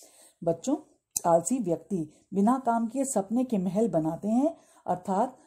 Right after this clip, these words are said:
आलसी व्यक्ति बिना परिश्रम के सब कुछ हासिल करना चाहता है। वे चाहता है कि बिना पढ़े वे कक्षा में प्रथम आए, परंतु ऐसा संभव नहीं होता है।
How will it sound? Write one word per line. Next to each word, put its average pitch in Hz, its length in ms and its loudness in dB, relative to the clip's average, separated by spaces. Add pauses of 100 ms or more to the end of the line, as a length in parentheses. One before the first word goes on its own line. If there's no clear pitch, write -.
(100)
आलसी 180 320 2
व्यक्ति 202 300 0
बिना 196 280 0
परिश्रम 202 460 -2
के 226 100 -8
सब 214 260 2
कुछ 311 200 0
हासिल 214 260 0
करना 196 320 -2
चाहता 175 400 -4
है। 170 220 -4 (360)
वे 285 140 2
चाहता 208 360 4
है 240 320 2 (300)
कि 285 140 2
बिना 196 640 0
पढ़े 208 240 6
वे 233 140 2
कक्षा 185 360 0
में 220 180 -2
प्रथम 196 360 0
आए, 202 160 2 (360)
परंतु 202 260 2
ऐसा 208 240 4
संभव 240 480 0
नहीं 196 340 2
होता 165 280 0
है। 160 220 -6